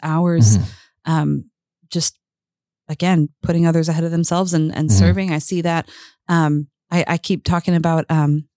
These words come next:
Speaker 1: my friend Dora, who does our Spanish, uh, interpreting, and how,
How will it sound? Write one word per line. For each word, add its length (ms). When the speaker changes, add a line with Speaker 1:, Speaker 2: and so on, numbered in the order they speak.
Speaker 1:
my 100
friend 280
Dora, 320
who 140
does 340
our 160
Spanish, 520
uh, 220
interpreting, 680
and 140
how, 320